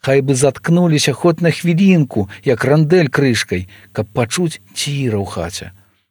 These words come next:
І раптам голас Іры. Мілы, звонкі, прыгожы, аж за сэрца ўзяў. Узяў і не адпускае.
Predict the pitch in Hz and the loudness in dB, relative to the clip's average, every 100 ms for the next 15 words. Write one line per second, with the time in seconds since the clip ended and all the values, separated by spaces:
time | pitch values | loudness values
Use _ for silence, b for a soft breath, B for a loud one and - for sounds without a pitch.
0 | _ - 113 139 165 - 147 151 b b | _ -2 0 2 0 0 -4 -4 b b
1 | b 104 107 107 104 - 95 90 90 _ | b -4 -2 0 -2 -4 -6 -6 -10 _
2 | b b b - 156 196 185 165 139 98 | b b b 0 2 4 2 -2 -6 -8
3 | 95 123 170 160 - 117 123 127 156 175 | -4 -2 -2 -4 -6 -6 -2 0 2 2
4 | 143 143 B B B - 139 143 131 135 | 0 -4 B B B -4 -2 0 -2 -4
5 | - 127 110 - 107 101 95 90 92 b | -2 -2 -2 -4 -4 -2 -4 -6 -10 b
6 | b - 110 101 147 170 180 - 107 107 | b -6 -4 0 2 2 -2 -6 -2 0
7 | 107 107 117 107 - 101 98 90 | 0 -2 -4 -6 -6 -6 -6 -10